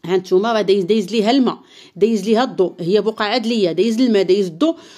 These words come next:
وخارجة ليها تا الرخصة. ها نتوما شفتوا المنطقة، راه الناس بانين، وعند، بالبلان ديالها، بالمهندس، بكل شيء ليها. تواصلوا مع السيد، غنخلي لكم رقم التليفون ديالو ويوريكم كل شيء ويمشي معاكم وي-، وي-، ويصايب كل شيء.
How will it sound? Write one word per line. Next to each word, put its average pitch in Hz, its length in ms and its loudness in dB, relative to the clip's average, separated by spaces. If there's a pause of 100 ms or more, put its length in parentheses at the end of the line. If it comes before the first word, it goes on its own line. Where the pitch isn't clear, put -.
(100)
وخارجة 226 500 0
ليها 214 240 0
تا 294 160 -2
الرخصة. 240 420 -2
ها 220 40 2
نتوما 208 240 -2
شفتوا 262 220 -2
المنطقة، 220 440 -2
راه 185 100 0
الناس 185 240 0
بانين، 240 500 2 (460)
وعند، 202 480 2
بالبلان 208 600 2
ديالها، 226 460 2
بالمهندس، 214 680 0
بكل 294 320 0
شيء 240 160 -4
ليها. 180 220 0 (560)
تواصلوا 269 400 0
مع 196 100 -2
السيد، 220 560 -4 (460)
غنخلي 185 300 0
لكم 262 220 0
رقم 254 240 -4
التليفون 220 500 -2
ديالو 233 440 2 (280)
ويوريكم 240 640 0
كل 311 640 2
شيء 330 340 2
ويمشي 294 340 2
معاكم 277 600 0
وي-، 285 180 -2
وي-، 247 180 -8
ويصايب 247 400 -4
كل 202 180 -4
شيء. - 160 -18